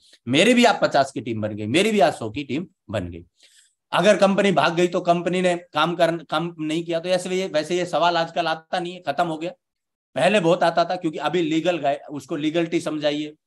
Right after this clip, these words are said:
गाइडलाइन में आ गई है, कानून बन गया है। ये सब चीजें हमारी कंपनी पूरा नीति नियम के हिसाब से, गवर्नमेंट की गाइडलाइन के हिसाब से काम कर रही है, ये समझाइए। दूसरा, एक बेसिक बात कि भागती कौन सी कंपनी है? जहाँ मनी सर्कुलेशन होता है, जहाँ चिट फंड होता है, जहाँ पैसे लगाए जाते हैं,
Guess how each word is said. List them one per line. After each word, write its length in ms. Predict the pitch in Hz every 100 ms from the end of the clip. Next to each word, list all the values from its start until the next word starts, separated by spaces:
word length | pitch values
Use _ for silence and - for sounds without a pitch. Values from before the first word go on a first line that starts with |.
| _ _ 131
गाइडलाइन 460 | 139 156 165 170
में 100 | 175
आ 100 | 160
गई 200 | 147 151
है, 180 | 147 139 -
कानून 360 | 147 175 190 165
बन 160 | 160
गया 240 | 156 147 135
है। 240 | 127 123 _ _ _ _ -
ये 160 | 139 185
सब 200 | 185 -
चीजें 260 | 180 175
हमारी 240 | 147 156 165
कंपनी 420 | 160 160 170 170
पूरा 500 | 160 160 170 165 - 127
नीति 340 | 156 185 190
नियम 280 | 170 185 190
के 100 | 180
हिसाब 300 | 151 143 139
से, 120 | 160
गवर्नमेंट 400 | 143 151 151 151
की 100 | 147
गाइडलाइन 380 | 127 139 156 143
के 80 | 135
हिसाब 200 | 135 127
से 140 | 143
काम 240 | 127 127
कर 140 | 123 120
रही 180 | 120 123
है, 60 |
ये 120 | 131
समझाइए। 520 | 135 127 120 117 120 117 _ _ -
दूसरा, 400 | 214 226 233 233
एक 380 | 208 196 196 127
बेसिक 440 | 180 185 240 -
बात 320 | 165 185 - _ _ -
कि 100 | 165
भागती 380 | 131 139 156
कौन 220 | 165 165 165
सी 140 | 170
कंपनी 400 | 160 151 151 147
है? 80 | 143
जहाँ 120 | 143
मनी 220 | 135 180
सर्कुलेशन 580 | 170 147 - 143 139 139
होता 220 | 127 127
है, 100 | 131
जहाँ 140 | 135 135
चिट 220 | 202 151
फंड 220 | 170 156
होता 240 | 135 135
है, 80 | 135
जहाँ 180 | 143 143
पैसे 280 | 180 202 196
लगाए 320 | 180 151 143
जाते 280 | 135 127 135
हैं, 140 | 127